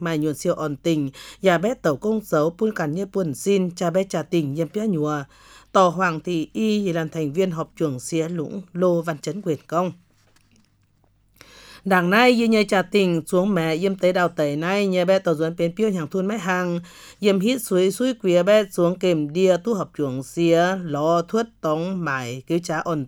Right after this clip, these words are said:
tình. Hàng thun cha tình, cún hỏi cún tu bầu pháo cha ổn tình. Mang bùa tiểu tàu trắng yếm đảo thâu mải giáng yếm phiến tẩy, đia lũng lô, họp chuồng xía lũng lô bé lìn kít kiểu có hua miền màn nhúa xía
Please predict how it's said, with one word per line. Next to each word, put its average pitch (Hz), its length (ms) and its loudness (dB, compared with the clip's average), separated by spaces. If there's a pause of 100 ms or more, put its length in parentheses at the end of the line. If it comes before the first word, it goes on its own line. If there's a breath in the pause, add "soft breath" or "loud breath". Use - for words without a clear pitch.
tình. 127 340 -4 (480 loud breath)
Hàng 180 180 0
thun 185 340 0
cha 175 160 -2
tình, 170 360 0
cún 226 180 -4
hỏi 185 220 0
cún 226 200 -6
tu 247 160 -4
bầu 156 160 0
pháo 156 340 -4
cha 175 160 -4
ổn 156 220 -4
tình. 127 320 -6 (1400 loud breath)
Mang - 220 6
bùa 185 220 8
tiểu 190 160 4
tàu 165 240 0
trắng 175 340 -4
yếm 208 180 -2
đảo 165 240 -2
thâu 233 180 -4
mải 170 260 -2
giáng 165 400 -2
yếm 208 160 -2
phiến 185 260 -4
tẩy, 139 500 2 (180)
đia 170 200 4 (240)
lũng 165 240 -4
lô, 175 360 4 (360 loud breath)
họp 190 220 0
chuồng 165 200 0
xía 185 260 0
lũng 214 260 -2
lô 220 180 2
bé 233 120 -2
lìn 185 240 -2
kít 269 280 -6
kiểu 160 140 -2
có 214 120 -4
hua 262 160 0
miền 180 240 0
màn 151 240 -4
nhúa 156 180 -2
xía 170 340 -2